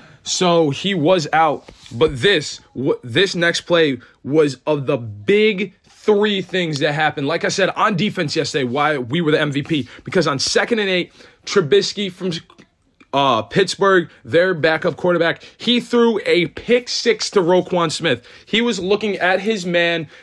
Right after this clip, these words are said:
and he saw him, and he was looking a little too deep and did not see Roquan Smith come out of the corner of his eye. And he, Roquan Smith was able to get his hands up, get that ball, and get that pick. And it was absolutely beautiful to see. It was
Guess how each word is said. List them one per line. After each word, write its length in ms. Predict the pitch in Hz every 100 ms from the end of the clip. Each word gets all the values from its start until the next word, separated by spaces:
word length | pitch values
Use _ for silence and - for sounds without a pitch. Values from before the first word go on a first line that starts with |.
| -
and 120 | 160
he 140 | 165 214
saw 320 | - 208 202
him, 380 | 180 151 151 - - - _
and 120 | 170 165
he 100 | 226
was 140 | 202
looking 260 | 233 233 214
a 40 |
little 220 | 226 214
too 200 | 220 220
deep 320 | 175 220 -
and 180 | 175 147
did 140 | 175 202
not 180 | 190
see 180 | 185 208
Roquan 460 | 156 190 185 190 185
Smith 320 | 190 190 -
come 220 | 185 175
out 120 | 170
of 60 | 165
the 80 | 151
corner 300 | 190 185 170
of 80 | 151
his 180 | 135
eye. 240 | 165 151 131 - -
And 140 | 170 156
he, 240 | 202 -
Roquan 500 | 135 147 190 202 180
Smith 360 | - 175 165 147
was 160 | 143
able 160 | 165 147
to 80 | 127
get 260 | 110 196
his 140 | 214 185
hands 280 | 185 175 160
up, 220 | 165 - - - 107
get 220 | 170 175
that 200 | 196 151
ball, 320 | 151 147 147 - -
and 200 | 151 143
get 200 | 160 -
that 200 | 147 147
pick. 260 | 151 120 -
And 100 | 170 170
it 140 | 185
was 200 | 180 139 _ -
absolutely 640 | 165 170 147 170 143 147
beautiful 540 | 113 101 165 135 - 131
to 80 | 113
see. 240 | 131 104 - -
It 80 | 151
was 140 | 135